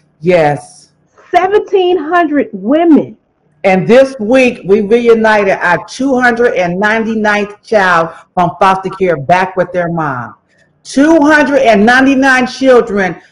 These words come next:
Speaker 1: but for the grace of God and Time for Change Foundation, right, would have been sold off into foster care to strangers everlasting had it not been for us providing that very basic need that women have,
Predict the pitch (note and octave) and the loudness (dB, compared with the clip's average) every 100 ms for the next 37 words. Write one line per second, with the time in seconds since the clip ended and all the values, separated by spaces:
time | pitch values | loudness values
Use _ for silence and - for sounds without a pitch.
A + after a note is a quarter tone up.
0 | _ A3 C4+ D#4 D4 A#3+ C#4 C4+ C4+ A3 | _ 0 2 4 2 4 2 2 0 2
1 | B3 A#3 G3+ B3 A#3+ A3+ B3 A#3 A#3 A#3 | 2 2 0 -2 -2 -2 -2 -2 0 -2
2 | G#3 G3 G#3+ G3+ - D3 C#3+ - _ E3 | 0 0 0 -2 -10 -10 -10 -14 _ -8
3 | F3+ G3+ - _ _ _ _ _ _ _ | -6 -8 -12 _ _ _ _ _ _ _
4 | _ - F#3 A#3+ A#3 A3 E3+ A3 G#3 F3 | _ -4 0 2 2 0 -2 -2 -2 -4
5 | D#3+ _ _ - A#3 D4 D#4+ C4+ B3+ B3+ | -8 _ _ 0 2 4 4 2 2 -2
6 | G#3 G3+ G#3 - B3+ B3 A#3+ A#3 B3+ A3+ | -10 -6 -6 -2 -2 -2 -4 -8 -2 0
7 | G#3+ G3+ - F#3+ - A3+ B3 B3+ A#3+ A#3 | 0 -4 -8 -14 -10 -2 -2 0 2 0
8 | - - A3 B3+ C4 A#3 G#3+ - G#3 G3+ | 0 -2 0 2 2 2 0 -6 -8 -8
9 | G3 _ - A3+ A3+ G3+ A#3 C4+ A3+ B3+ | -10 _ -4 2 2 2 0 0 0 -2
10 | B3+ B3+ A#3 G#3 A3+ A#3 A#3 A3 F#3 A#3 | -4 -2 0 0 2 0 -2 -8 0 2
11 | A#3+ A3 G#3 F3+ D#3+ A#3 C4 C4 A#3 A#3 | 4 2 2 -2 0 2 2 0 2 2
12 | A3+ A3+ G#3 G#3+ G3 F#3 F3 G3 F#3+ F3+ | 2 -4 -2 -4 -2 -4 -4 -8 -6 -4
13 | D3+ B2 | -4 -6